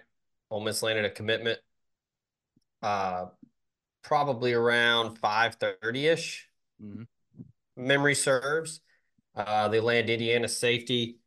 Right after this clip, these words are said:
Speaker 1: Louis Moore, uh, which, well, it could be Lewis. Uh, Lewis Moore, Louis Moore. Uh, he was a safety at Indiana, played a lot of football.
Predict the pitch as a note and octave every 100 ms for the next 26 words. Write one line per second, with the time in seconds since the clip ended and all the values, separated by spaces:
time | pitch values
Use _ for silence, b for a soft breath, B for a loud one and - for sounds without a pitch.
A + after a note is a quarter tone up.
0 | _ A#2+ D3 C3+ B2 C3 D3+ D#3 - -
1 | A2 A2 G#2+ B2+ - F#3 E3+ G3 D3 G2+
2 | G2+ G#2+ A2 - - _ _ _ B2 G2+
3 | G2 B2+ A#2+ - A#2 A#2+ A2+ A#2+ A#2+ A#2
4 | A#2 A#2+ A#2+ b b _ - G#2 G2+ G2+
5 | A2 G#2 G2+ A#2+ A2+ A#2 A2+ A2 A2+ A2+
6 | A2 - - A#2+ A#2+ A2 A2+ A#2 A#2 B2
7 | A#2 A2 A2 A2 A2